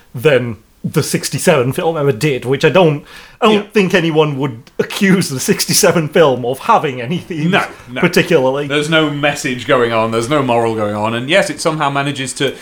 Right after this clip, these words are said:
Speaker 2: this is part of, w-, when I'm trying to describe earlier about the kind of film they made back then, it
Speaker 1: Yeah.
Speaker 2: was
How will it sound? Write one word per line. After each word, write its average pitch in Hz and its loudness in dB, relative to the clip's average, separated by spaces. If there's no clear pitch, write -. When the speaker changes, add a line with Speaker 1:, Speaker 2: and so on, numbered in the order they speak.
Speaker 2:
this 302 -2
is 320 0
part 233 4
of, - -18
w-, 196 -10
when 220 2
I'm 220 -2
trying 208 2
to 208 -6
describe 175 2
earlier 170 2
about 131 0
the 131 -8
kind 143 -4
of 139 -6
film 147 -4
they 135 -4
made 135 -4
back 120 -2
then, 123 -2
it 196 4
Speaker 1:
Yeah. 190 6
Speaker 2:
was 117 -8